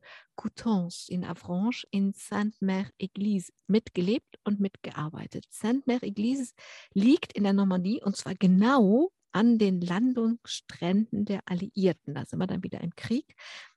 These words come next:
gelandet. Das ist ein sehr besonderer Ort, an dem der Krieg auch noch sehr präsent ist und alles Militärische sehr zelebriert ist. Wie haben Sie das erlebt?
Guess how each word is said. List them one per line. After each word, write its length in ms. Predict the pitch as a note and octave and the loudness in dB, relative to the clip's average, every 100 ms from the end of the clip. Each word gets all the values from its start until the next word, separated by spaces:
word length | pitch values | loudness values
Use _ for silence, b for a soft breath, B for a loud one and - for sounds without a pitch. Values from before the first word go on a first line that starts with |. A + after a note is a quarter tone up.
| _ | _
gelandet. 380 | G#3 G3+ A3+ B3+ | -2 2 2 2
Das 120 | A3 | -2
ist 180 | C4+ - | -4 -6
ein 200 | - A#3 | -2 0
sehr 320 | G#3+ F#3+ C4 C#4+ | 0 2 2 2
besonderer 500 | A3 G#3+ G#3+ G#3+ F#3 | 0 -2 -2 -2 -4
Ort, 200 | G#3 - | -4 -2
an 100 | G3 | 0
dem 160 | F#3+ | 0
der 140 | F#3 E3+ | 0 -4
Krieg 560 | - - A#3 D4+ - - B B B | -4 2 4 2 -2 -14 B B B
auch 120 | G3+ | 0
noch 220 | G#3+ G#3 - | 2 2 0
sehr 600 | F3 E3+ G#3+ A3+ A3 G#3+ | -8 0 4 6 4 0
präsent 580 | - F#3+ F3+ F3+ F3+ | -4 -6 -2 0 -2
ist 140 | - - | -4 -16
und 80 | - | -14
alles 280 | G3+ - | -12 -10
Militärische 800 | G3 G3 - - A3 G#3 F#3 - F#3+ | -8 -8 -10 -6 -4 -4 -6 -8 -10
sehr 460 | - G3+ G#3+ G3+ - | -8 -2 0 0 -4
zelebriert 640 | - F#3 F#3 - F3 E3+ - | -6 -6 -6 -10 -10 -10 -10
ist. 180 | - - B B B B | -14 -16 B B B B
Wie 360 | F3+ G3 B3+ D4 | -6 0 2 2
haben 300 | - B3 C4 | 0 0 0
Sie 160 | - A3+ | -4 -4
das 300 | G#3+ A3 - | -4 -4 -8
erlebt? 920 | F#3+ G3 A#3 D#4+ F3+ - - - | -4 -4 -4 -8 -12 -16 -20 -20